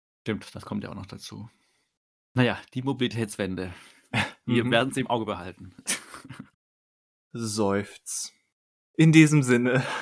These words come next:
Speaker 2: <laughs> war's das für heute. Ähm,
Speaker 1: Genau.
Speaker 2: wir, wir hören uns nächste Woche.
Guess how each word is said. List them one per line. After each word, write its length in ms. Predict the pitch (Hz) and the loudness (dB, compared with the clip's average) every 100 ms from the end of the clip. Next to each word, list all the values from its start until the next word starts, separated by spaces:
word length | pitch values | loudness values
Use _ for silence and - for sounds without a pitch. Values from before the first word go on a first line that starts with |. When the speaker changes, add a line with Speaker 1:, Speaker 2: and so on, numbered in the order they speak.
| - - - | -10 -16 -10
Speaker 2:
<laughs> 1200 | - - - _ _ _ _ _ _ _ _ _ | -10 -10 -20 _ _ _ _ _ _ _ _ _
war's 280 | 113 117 123 | 2 2 2
das 180 | 120 - | -6 -4
für 140 | 120 | -4
heute. 440 | 120 113 113 110 - - _ | -4 -4 -4 -6 -6 -20 _
Ähm, 100 | 107 | -4
Speaker 1:
Genau. 340 | 110 101 87 87 - - | -2 -2 -6 -12 -16 -12
Speaker 2:
wir, 140 | 123 - | -10 -6
wir 180 | 123 | -4
hören 160 | 117 107 | 0 0
uns 180 | 104 - | -2 -4
nächste 320 | 98 - 87 | -8 -8 -16
Woche. 280 | 85 - | -16 -16